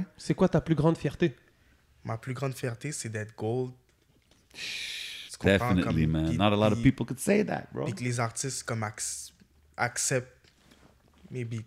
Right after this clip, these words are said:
Speaker 2: you know, comme, je t'arrive avec le panning,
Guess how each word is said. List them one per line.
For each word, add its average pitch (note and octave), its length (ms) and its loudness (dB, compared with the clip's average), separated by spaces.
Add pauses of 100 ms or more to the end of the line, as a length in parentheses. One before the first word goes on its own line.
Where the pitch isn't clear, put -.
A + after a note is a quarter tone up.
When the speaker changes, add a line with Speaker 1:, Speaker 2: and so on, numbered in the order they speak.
(100)
Speaker 2:
you G#2 80 -12
know, B2+ 180 -6
comme, A2 260 -8 (600)
je - 100 -18
t'arrive A#2 180 2
avec A#2+ 240 0
le A2+ 100 2
panning, A#2+ 600 0